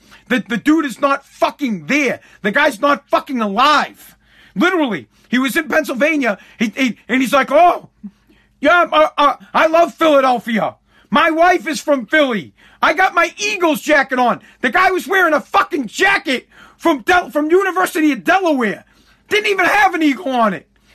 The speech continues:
He's fucking, his mind is gone. That, there's no stress there.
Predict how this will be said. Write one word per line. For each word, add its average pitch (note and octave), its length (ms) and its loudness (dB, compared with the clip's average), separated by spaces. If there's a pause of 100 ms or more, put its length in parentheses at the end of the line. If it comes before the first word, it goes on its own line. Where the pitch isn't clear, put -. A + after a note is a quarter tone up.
(160)
He's C4+ 200 -2
fucking, G3+ 840 -4
his F#3+ 120 -10
mind E4+ 760 -2 (260)
is A3+ 220 -4
gone. D#4+ 760 2 (500)
That, - 220 -2 (220)
there's E4 200 -2
no E4+ 100 -2
stress E4 360 -6
there. G3 280 -6